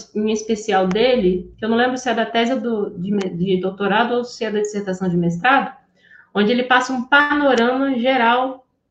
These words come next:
do marxismo e de, eh, da relação entre marxismo e direito no Brasil, pegando os principais autores, momentos de romp-, de ruptura com, com a tradição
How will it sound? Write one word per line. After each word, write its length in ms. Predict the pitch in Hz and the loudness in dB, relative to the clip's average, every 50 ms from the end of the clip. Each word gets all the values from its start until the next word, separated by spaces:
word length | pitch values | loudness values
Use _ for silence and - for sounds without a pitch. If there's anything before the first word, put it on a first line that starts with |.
| _ _ _ | _ _ _
do 180 | - 196 202 226 | -12 -8 -4 -2
marxismo 840 | 226 226 233 240 233 - - 247 247 240 247 254 254 254 254 247 - - | 0 0 0 -2 -4 -6 -8 -6 -4 -4 -4 -4 -6 -6 -8 -10 -12 -8
e 140 | - 220 226 | -4 -4 -4
de, 180 | 185 214 - - - | -4 -4 -6 -6 -6
eh, 140 | 190 190 | -4 -4
da 80 | 175 214 | -4 -2
relação 360 | 214 220 214 233 226 - 226 | -2 0 0 -2 -2 -2 -4
entre 100 | 208 214 | -4 -4
marxismo 420 | 220 220 214 208 - 240 233 262 262 | -4 -4 -6 -6 -8 -8 -6 -6 -4
e 60 | 220 | -2
direito 240 | 240 233 226 220 220 | 0 0 0 0 -2
no 80 | 208 | -2
Brasil, 400 | 202 196 202 202 202 262 277 269 | -2 0 0 0 0 0 -2 0
pegando 280 | 269 226 202 220 226 233 | 0 0 0 0 0 -2
os 60 | 233 | -2
principais 600 | - - 240 233 - - _ 226 220 247 262 254 | -4 -4 -4 -4 -4 -4 _ 0 2 2 2 2
autores, 580 | 247 226 220 - - 214 226 240 240 226 226 220 | 0 0 -2 -2 -2 0 2 2 2 2 0 0
momentos 420 | 214 214 208 208 220 233 226 226 | -2 -2 -2 0 0 0 -2 -2
de 120 | 208 208 220 | -4 -4 -4
romp-, 360 | 214 220 214 208 - 202 190 | -4 -4 -4 -4 -4 -6 -6
de 140 | 185 185 196 | -4 -2 -2
ruptura 600 | 208 220 208 - - 220 233 254 269 254 240 233 | -2 -2 -4 -8 -8 -6 -4 -2 -2 -2 -2 -4
com, 320 | 233 - 202 190 190 180 180 | -6 -6 -6 -6 -6 -6 -6
com 120 | - 180 | -6 -8
a 40 | 180 | -6
tradição 800 | 185 185 185 185 - _ _ _ - 196 190 180 185 202 202 | -4 -4 -4 -4 -6 _ _ _ -10 -6 -4 -2 -2 -4 -6